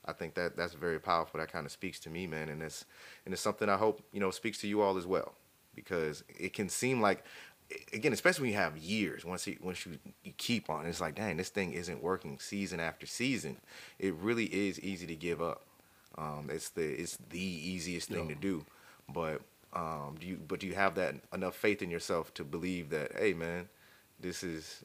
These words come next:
Speaker 1: this is really for me. This is something I can do." And, um, and do you have the compassion to try?
Speaker 2: Exactly. You know, and I just wanna say this, uh, before we wrap it up here. Uh, people that, you know, if you're taking L's and, you, you know, you're feeling like a failure, just know that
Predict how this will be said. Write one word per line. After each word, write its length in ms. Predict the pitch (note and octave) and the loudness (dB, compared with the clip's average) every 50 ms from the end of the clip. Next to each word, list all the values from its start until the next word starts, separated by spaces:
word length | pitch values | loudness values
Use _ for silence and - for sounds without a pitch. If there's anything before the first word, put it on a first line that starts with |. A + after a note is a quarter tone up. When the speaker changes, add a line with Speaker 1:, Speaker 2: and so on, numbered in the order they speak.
| - - | -10 -4
Speaker 1:
this 220 | G2 F#2+ - - | -2 -2 -2 -2
is 100 | F2+ D#2+ | -2 -2
really 220 | D#2+ F#2 F#2 F2+ E2+ | 0 0 0 0 -2
for 260 | - - G2+ G2+ G2 | -2 2 4 4 4
me. 140 | E2+ D#2+ D2+ | 4 2 0
This 220 | D2 E2+ D#2+ - - | -2 -2 -4 -4 -4
is 60 | - | -4
something 280 | - E2+ - - D#2+ | -4 -4 -4 -2 -2
I 140 | D#2+ D#2+ D#2+ | 0 0 0
can 340 | - - F#2 F2 E2 E2 D#2 | 0 -2 -2 -2 -2 -2 -2
do." 220 | E2 E2 E2 D#2+ - - - - - - - - | -4 -4 -4 -6 -8 -14 -20 -20 -20 -20 -14 -10
And, 220 | F2 E2 E2 D#2 D2+ | -6 -6 -4 -4 -4
um, 500 | D2 D#2 D#2 D2+ D2+ C#2+ C#2 C2+ C2 - - - - _ _ _ _ _ - | -4 -4 -4 -4 -4 -6 -8 -10 -14 -18 -20 -20 -20 _ _ _ _ _ -14
and 80 | - D#2 | -12 -10
do 60 | D#2+ | -8
you 120 | E2 D#2+ D#2+ | -6 -4 -2
have 160 | F2 E2+ D#2 | -2 -2 -2
the 60 | E2 | -4
compassion 500 | - E2+ D#2 - F2+ E2 E2 - - F#2 | -8 -8 -6 -2 -2 -2 0 -2 -2 -4
to 60 | F#2 F#2 | -4 -2
try? 220 | - - - - | -2 -2 -2 -2
Speaker 2:
Exactly. 300 | E2+ E2 E2 - - D#2 D2+ - _ _ _ - - - - - - - | -4 -8 -10 -12 -14 -18 -20 -20 _ _ _ -20 -20 -20 -20 -20 -18 -10
You 120 | F#2+ F#2+ | -6 -2
know, 180 | G2+ G2+ G2+ G2+ | 0 0 0 0
and 140 | G2+ F#2+ F#2+ | 0 -2 -2
I 80 | G2 G#2+ | -2 -2
just 180 | A2+ A#2+ G2 | -2 0 0
wanna 160 | G#2+ G#2+ F#2+ - | 2 2 2 2
say 220 | - A2 G#2 F#2+ | 2 2 4 4
this, 280 | F2+ G2 F#2+ - - - | 4 4 2 2 0 -2
uh, 160 | E2+ E2 D#2+ D#2 | -2 -2 -4 -4
before 280 | D#2+ E2 - - F#2+ F#2 | -8 -10 -6 -4 -4 -2
we 100 | F2 F2 | -2 -4
wrap 300 | D#2+ F#2 F2+ F2 - F#2 | -4 -4 -4 -4 -6 -6
it 60 | E2 | -8
up 140 | E2+ D#2+ - F#2+ | -8 -8 -6 -6
here. 220 | F#2 E2 D#2 E2 - - - - - - - _ - - - | -6 -6 -6 -8 -14 -18 -20 -20 -20 -20 -20 _ -18 -12 -8
Uh, 280 | F2 F2+ E2+ E2 D#2+ - - - _ - - - - - - | -6 -4 -4 -6 -6 -10 -14 -18 _ -20 -20 -20 -20 -8 -2
people 300 | A#2+ B2+ B2 A2+ B2 A#2 | 0 0 2 4 4 4
that, 220 | G#2+ G2 F#2+ G2 - - - | 4 4 2 -2 -6 -8 -6
you 60 | G2 | -6
know, 220 | F#2+ F2+ E2+ - - - - - - | -4 -6 -6 -10 -14 -18 -20 -16 -12
if 80 | F#2+ F#2+ | -10 -10
you're 100 | F#2 F#2 - | -10 -6 0
taking 320 | - C#3 C3 A#2 G#2+ G2 G#2+ | 2 2 4 4 2 4 6
L's 300 | A2+ A2+ A#2 A#2 F#2+ G2 | 6 6 6 6 4 0
and, 80 | F#2+ | -2
you, 80 | F#2+ F2 - | -4 -4 -6
you 80 | G2 G2 | -8 -6
know, 160 | F2 E2+ E2+ E2 | -6 -6 -8 -10
you're 100 | D#2 D#2+ | -12 -6
feeling 260 | - A#2 G#2+ G2+ G2 | -2 0 2 2 2
like 100 | F#2 D2+ | 0 -2
a 60 | D#2 | -6
failure, 400 | - - F#2 F#2 F#2 F2+ F2+ F2+ | -8 -4 -2 -2 0 0 -2 -2
just 200 | D#2+ D#2 D#2+ D2 | -4 -6 -8 -8
know 200 | F2+ F#2+ F#2 F#2 | -6 -6 -6 -6
that 220 | F2 E2+ E2+ E2 | -6 -6 -8 -10